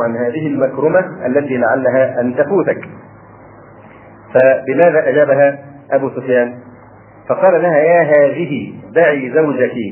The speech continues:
وما يختاره لنفسه، والله ما نحرها غيري إلا نحرته". فكانت في عقولها،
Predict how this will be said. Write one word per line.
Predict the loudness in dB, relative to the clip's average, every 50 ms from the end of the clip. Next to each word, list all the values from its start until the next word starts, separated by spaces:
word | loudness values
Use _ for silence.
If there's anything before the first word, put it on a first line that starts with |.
| -12 -10 0
وما | 2 2 2 4 2 0
يختاره | 2 0 0 -2 -2 0 2 4 4 4 2 2 2 2 2 0 0 -2
لنفسه، | 0 0 0 0 0 -4 -12 -14 -14 -18 -20 -20 -20 -20 -20 -20 -20 -20 -20 -20 -20 -20 -20 -20 -20 -16 -2 0
والله | 0 2 4 4 4 4 4 2 -2 -6 -10 -10 -12 -18 -14
ما | -6 -4 -2 0 0
نحرها | 0 -2 -4 -4 -2 0 0 0 2 0 0 2 2 2
غيري | 2 2 0 -2 -2 -4 -6 -6 -6 -6
إلا | -2 -2 0 2 2 2
نحرته". | 0 0 0 -2 -2 -2 -6 -12 -14 -14 -20 -20 -20 -20 -20 -20 -20 -20 -20 -20 -20 -20 -20 -20 -20 -20 -20 -20 -20 -20 -20 -20 -20 -20 -20 -14 0 0
فكانت | 0 4 4 2 4 4 2 0 -2 -4
في | -2 0 0
عقولها، | 0 0 0 0 -2 -2 -2 -4 -8 -10